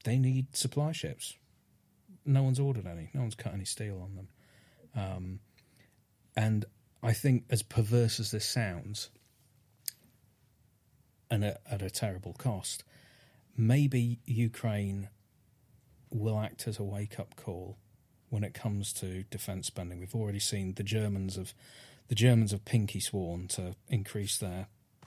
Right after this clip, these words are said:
defence spending to two percent. Um, but I think maybe people will realise that decades of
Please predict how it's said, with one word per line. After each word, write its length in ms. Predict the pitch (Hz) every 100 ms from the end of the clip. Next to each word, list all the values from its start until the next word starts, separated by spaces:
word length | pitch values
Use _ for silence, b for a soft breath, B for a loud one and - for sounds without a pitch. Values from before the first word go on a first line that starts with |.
| _ b b
defence 380 | - 101 101 95
spending 340 | - 101 98 92
to 100 | 95
two 240 | - 101
percent. 400 | 98 - 98 95 -
Um, 460 | 101 95 95 98 101 _ _ _ _ _ _ _ _ _ _ _ _ - - _
but 120 | 131
I 100 | 110
think 220 | - 131
maybe 340 | 120 113 107 104 - _
people 300 | - 107 110
will 80 | 104
realise 540 | 104 107 101 101 98
that 240 | - 95 - _ _ _ _ _ _ _ _ _ _ _ _ _ _
decades 480 | 123 117 - 113 107
of 240 | 104 -